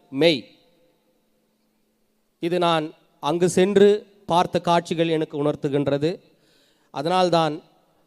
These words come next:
எப்படி இந்த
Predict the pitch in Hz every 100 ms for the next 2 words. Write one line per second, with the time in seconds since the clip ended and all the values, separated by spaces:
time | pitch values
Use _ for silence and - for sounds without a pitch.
0 | _ _ _ _ _ _ 160 - 226 208
1 | 175 160 _ _ _ _ _ _ - 165
2 | 170 165 156